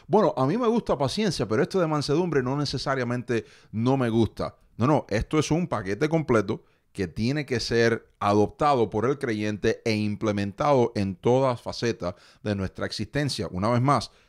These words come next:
aquí lo menciona Pablo en Gálatas, Pedro también lo menciona por su parte, Santiago menciona algunas de estas virtudes y los tres dicen, "Estas cosas tienen que trabajar en conjunto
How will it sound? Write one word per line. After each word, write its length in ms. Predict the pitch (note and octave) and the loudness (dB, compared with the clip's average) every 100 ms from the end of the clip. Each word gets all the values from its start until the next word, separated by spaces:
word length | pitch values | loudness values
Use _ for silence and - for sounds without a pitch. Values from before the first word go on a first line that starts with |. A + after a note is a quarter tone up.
| _ _ _ | _ _ _
aquí 280 | F2+ - A2+ | -14 -2 0
lo 100 | D#3 | 4
menciona 420 | D3+ - D3 D3 | 2 2 0 2
Pablo 280 | C3 C3 B2+ | 4 4 2
en 80 | A2+ | 4
Gálatas, 500 | G#2+ F#2+ D#2+ D2 - _ | 4 4 0 -12 -16 _
Pedro 320 | F2+ A2 D3 | -2 2 4
también 320 | C#3+ C3 C#3 | 4 4 4
lo 80 | D3 | 4
menciona 420 | C3 A2+ C3 C3+ | 4 2 2 2
por 160 | A#2 G#2+ | 2 0
su 160 | - G#2 | 0 -2
parte, 320 | A2 - F#2 | -2 -2 -10
Santiago 720 | - G2+ G2+ B2 D#3+ G3 D3 | -10 -12 -10 -8 -6 -2 0
menciona 520 | G#2+ F#2+ A2 G#2+ G#2 - - | 0 -2 -2 -2 -2 -4 -6
algunas 380 | G2+ G#2 A#2+ B2 | -4 0 0 2
de 60 | B2 | 2
estas 200 | - A#2+ | 2 0
virtudes 560 | A#2+ A2+ D#3 C3 A2 - | 0 2 4 4 0 -2
y 140 | C#3+ | 0
los 220 | C3+ B2 | 2 0
tres 220 | - F#3+ C#3+ | -2 -4 -2
dicen, 380 | D3+ D#3+ C#3 - | -4 -4 -6 -2
"Estas 320 | D3 D#3 D#3 | -4 -2 -4
cosas 440 | - D3 - - | -2 -2 -2 -6
tienen 260 | - B2+ C#3 | -6 -6 -4
que 140 | - | -6
trabajar 420 | - G#2 F#2+ A2 B2 | -2 -2 0 -2 -4
en 100 | A2+ | -4
conjunto 600 | G#2 G2 C#3 B2+ A2 | -4 -2 -4 -2 -2